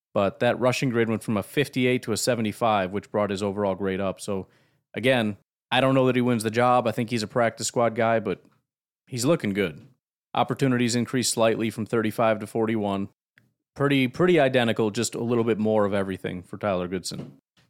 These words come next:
Then we got the Goliath, the offensive lineman. Gotta try to run through this. I don't want this to get too dry and boring, but just run through it really quickly so we get an idea of what everybody's doing. Yosh Nijman, um,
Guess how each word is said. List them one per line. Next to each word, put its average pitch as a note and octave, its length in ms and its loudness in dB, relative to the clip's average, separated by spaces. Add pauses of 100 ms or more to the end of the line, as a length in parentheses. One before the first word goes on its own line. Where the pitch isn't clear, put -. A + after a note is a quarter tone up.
Then D#3 140 2
we F3 80 4
got D#3+ 300 2
the D3+ 80 2
Goliath, C3+ 760 2 (540)
the A#2+ 120 0
offensive A#2+ 500 0
lineman. A2+ 420 0 (240)
Gotta A#2+ 160 -4
try C#3 240 0
to C3+ 80 2
run B2+ 240 2
through C3 220 -2
this. A#2+ 200 -2
I A#2 40 -4
don't A2+ 100 -2
want A#2 160 -2
this A2+ 140 -4
to - 80 -6
get A2 180 -4
too C3 180 -2
dry A2+ 300 2
and G#2 140 -2
boring, A2 340 0
but G2+ 160 -2 (220)
just - 180 -12
run B2 180 2
through B2 200 0
it A2+ 60 -2
really B2+ 180 2
quickly C3+ 340 0
so B2 160 -2
we A2+ 80 0
get A2+ 80 0
an A2+ 100 0
idea A2 280 0
of G#2 40 -4
what G#2+ 120 0
everybody's G2+ 420 -4
doing. C3+ 300 0 (400)
Yosh C#3 280 2
Nijman, D#3 420 2 (260)
um, B2 520 2